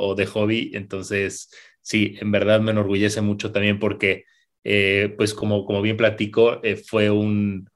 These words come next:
o es más bien, un proyecto y, y una hazaña familiar. O sea, no, no fue solo así, eh, mía, sino que desde un inicio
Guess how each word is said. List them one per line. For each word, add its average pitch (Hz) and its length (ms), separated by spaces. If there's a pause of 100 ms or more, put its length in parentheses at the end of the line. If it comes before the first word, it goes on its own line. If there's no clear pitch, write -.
o 101 160
es 117 280
más 104 220
bien, 104 340 (260)
un 104 160
proyecto 104 720
y, 95 260
y 101 120
una 107 200
hazaña 110 380
familiar. 101 520
O 82 80
sea, 101 140
no, 101 200
no 104 140
fue 104 140
solo 98 320
así, 98 500 (320)
eh, 90 640 (200)
mía, 110 400
sino 95 340
que 92 300 (240)
desde 104 240
un 107 100
inicio 104 760